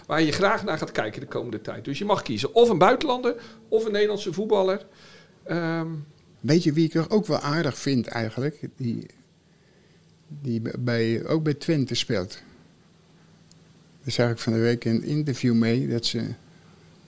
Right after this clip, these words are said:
Speaker 2: ze hebben een rechtsback gekocht. Twente nog. En hij speelt op die plaats.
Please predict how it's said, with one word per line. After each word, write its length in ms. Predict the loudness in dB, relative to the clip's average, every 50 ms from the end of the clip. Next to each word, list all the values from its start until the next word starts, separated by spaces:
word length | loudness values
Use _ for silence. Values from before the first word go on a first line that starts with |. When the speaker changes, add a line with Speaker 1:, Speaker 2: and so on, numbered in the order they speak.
| -20 -20 -20 -20 -20
Speaker 2:
ze 120 | -14 -10 -8
hebben 280 | -6 -4 -2 0 0
een 140 | 2 2 2
rechtsback 500 | 2 4 2 2 2 0 -2 -2 -2 -2
gekocht. 600 | -4 -6 -6 -4 -2 -4 -4 -4 -6 -16 -18 -20 -20 -20 -20 -20 -20 -20 -20 -20 -20 -20 -20 -20 -20 -20 -20 -20 -8
Twente 360 | 0 2 4 4 4 2 0
nog. 200 | 0 0 0 0
En 100 | 0 0
hij 160 | 2 2 2 2
speelt 340 | 2 4 4 4 4 4
op 140 | 2 0 0
die 80 | -2 -4
plaats. 520 | -2 2 2 4 2 2 0 -2 -6 -6